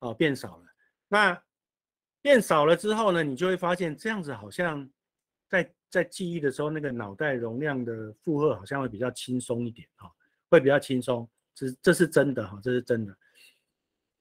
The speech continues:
好，再来啊，你如果说啊，我的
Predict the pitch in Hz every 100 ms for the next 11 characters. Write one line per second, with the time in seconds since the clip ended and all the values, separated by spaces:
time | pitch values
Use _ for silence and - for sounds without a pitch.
0 | _ _ _ - 135 117 208 143 120 123
1 | 123 123 _ _ _ _ - 135 170 190
2 | 175 190 160 131 135 131 147 147